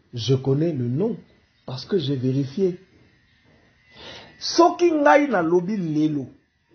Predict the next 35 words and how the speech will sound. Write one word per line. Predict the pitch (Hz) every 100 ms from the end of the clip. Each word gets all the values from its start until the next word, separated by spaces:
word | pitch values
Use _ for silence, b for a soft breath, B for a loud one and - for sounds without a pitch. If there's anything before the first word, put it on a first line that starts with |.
| _ b b b 156
natanga | 233 240 285 285 185
kombo | - 202 226 226
ya | 180
mu-, | 185 185
ya | - 165
kolo | 156 226 226
mutuka | 214 208 - 165 143
oyo. | 156 139 120 - _ _ _ _ _ _ _ _ - - - _ _
Oyo | 190 190
ba | 151
déficit | 135 175 175 160 -
yo | 190 190
okendaki | - 147 165
nango | 135 147
na | 139
Zambie. | 117 120 123 123 117 117 _
Yango | 139 147 156
oyo, | 160
parce | 131 147
que | -
la | 135
voiture | 123 143 - 226 233 B B
est | 196 170
immatriculée | 160 151 147 135 175 226 233
au | 180 180
Congo. | 180 180 175 151 B B B
J'ai | 127 254
appelé | 302 - 254
les | 214
services | 180 180 208
de | 175
la | 151
D | 160 220
G | 190 220
I, | 247